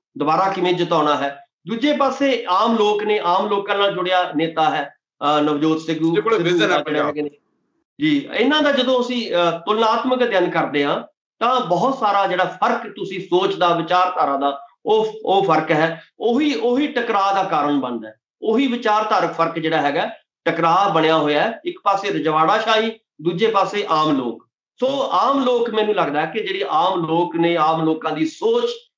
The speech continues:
Speaker 1: ਦੇ ਨੁਮਾਇੰਦੇ ਨੇ ਨਵਜੋਤ ਸਿੰਘ ਸਿੱਧੂ, ਉਹਨਾਂ ਨੂੰ ਅੱਗੇ ਲਿਆ ਕੇ ਜੇ ਕਾਂਗਰਸ ਨੇ ਬਚਣਾ ਹੈ ਆਉਣ ਵਾਲੇ ਦਿਨਾਂ ਦੇ ਵਿੱਚ ਤਾਂ ਲਾਜ਼ਮੀ ਤੌਰ ਤੇ ਉਹਨਾਂ ਨੂੰ, ਅਹ, ਅੱਗੇ ਲਿਆਉਣਾ ਪਏਗਾ। ਨਹੀਂ ਤਾਂ, ਨਹੀਂ ਤਾਂ ਕੀ ਇਹਦਾ ਨਤੀਜਾ ਇਹ ਹੋਏਗਾ ਕਿ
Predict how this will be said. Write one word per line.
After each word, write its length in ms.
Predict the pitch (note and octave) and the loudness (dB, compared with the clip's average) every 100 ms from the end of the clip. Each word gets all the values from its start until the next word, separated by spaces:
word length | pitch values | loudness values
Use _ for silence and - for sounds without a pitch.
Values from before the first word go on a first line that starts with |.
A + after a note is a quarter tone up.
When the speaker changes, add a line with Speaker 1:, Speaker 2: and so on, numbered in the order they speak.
| _ | _
Speaker 1:
ਦੇ 120 | D#3+ F3 | 0 2
ਨੁਮਾਇੰਦੇ 440 | D#3 D#3 D#3+ F#3 | 2 2 2 2
ਨੇ 280 | D#3+ D#3 - C#3+ | 2 0 -2 -4
ਨਵਜੋਤ 360 | C#3+ D3+ D3 | -2 0 -2
ਸਿੰਘ 180 | - D3 | -2 -6
ਸਿੱਧੂ, 380 | C#3+ D3 F#3+ G3 _ _ | -6 -6 -6 -8 _ _
ਉਹਨਾਂ 340 | G#3 C4+ C#4+ | -2 0 0
ਨੂੰ 360 | B3+ A#3+ A#3+ F#3+ | 0 0 0 0
ਅੱਗੇ 200 | E3 G3+ | 0 -2
ਲਿਆ 180 | F#3+ D#3+ | 0 0
ਕੇ 220 | D#3+ E3 | -2 -4
ਜੇ 160 | F3 A3+ | -4 -2
ਕਾਂਗਰਸ 440 | G#3+ F#3+ F#3+ F#3 | 0 -2 -4 -6
ਨੇ 120 | F3+ | -4
ਬਚਣਾ 420 | D#3+ D3+ D#3+ D#3 | -2 0 2 2
ਹੈ 80 | D3 | 2
ਆਉਣ 220 | C#3 C#3+ | 2 0
ਵਾਲੇ 180 | C#3 C#3+ | 0 -2
ਦਿਨਾਂ 260 | C3 C3 B2+ | -2 -4 -4
ਦੇ 100 | C3 | -6
ਵਿੱਚ 160 | B2+ - _ _ - | -10 -14 _ _ 0
ਤਾਂ 220 | G#3+ G#3 | 2 2
ਲਾਜ਼ਮੀ 760 | D#3+ F3+ F#3 A3 - _ A#3 | 2 2 0 -4 -8 _ -4
ਤੌਰ 200 | A3+ E3 | 0 2
ਤੇ 360 | D#3+ E3 D3+ D3+ _ - | 0 -2 -4 -6 _ -6
ਉਹਨਾਂ 300 | G3 G#3 F#3+ | -2 0 2
ਨੂੰ, 280 | E3+ E3 D3+ | 0 -2 -2
ਅਹ, 220 | D3+ D3+ | -2 -2
ਅੱਗੇ 160 | D3 | -2
ਲਿਆਉਣਾ 240 | F#3+ F#3+ F#3+ | -2 0 0
ਪਏਗਾ। 300 | G3 G3 A#3+ | 0 0 2
ਨਹੀਂ 300 | A3+ A3 C4+ | 2 2 2
ਤਾਂ, 260 | B3 A#3 A#3 _ _ - F#3 | 0 0 -4 _ _ -14 -4
ਨਹੀਂ 240 | G#3+ C4 | 0 2
ਤਾਂ 80 | C4 | 0
ਕੀ 220 | A#3+ A#3 | 0 0
ਇਹਦਾ 140 | A#3 | 2
ਨਤੀਜਾ 340 | A#3 A3 G3+ A3+ | 0 -2 -2 0
ਇਹ 140 | A3 | 2
ਹੋਏਗਾ 320 | G3+ G3+ G3+ | 0 0 0
ਕਿ 320 | G3+ G3 G3 | -2 -4 -8